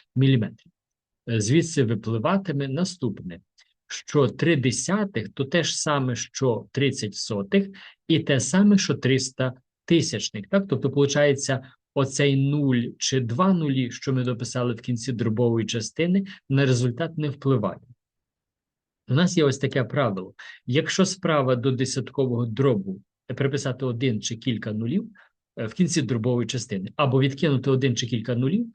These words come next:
е, знову ж таки, тих нулів, що є в кінці дробової частини, е, то отримаємо дріб, що дорівнює даному. Тобто дріб від цього не зміниться.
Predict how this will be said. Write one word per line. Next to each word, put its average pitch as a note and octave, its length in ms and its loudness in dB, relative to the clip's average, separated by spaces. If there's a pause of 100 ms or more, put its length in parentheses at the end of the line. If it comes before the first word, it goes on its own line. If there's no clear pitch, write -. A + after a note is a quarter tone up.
(260)
е, C3 40 0
знову A#2+ 160 2
ж - 100 -6
таки, A2+ 240 -4 (300)
тих D3+ 220 0
нулів, C3+ 220 2
що - 120 -2
є B2+ 60 4
в B2+ 80 -2
кінці D3+ 320 -2
дробової A2+ 420 0
частини, F#2+ 420 -6 (380)
е, C#3+ 140 4
то D#3+ 160 4
отримаємо F3 540 4
дріб, G3+ 240 2
що - 180 -4
дорівнює D3 400 0
даному. A#2 440 -2
Тобто A#2+ 240 -2
дріб D#3 280 2
від B2 200 -2
цього B2 280 2
не C3 300 2
зміниться. A#2 680 -2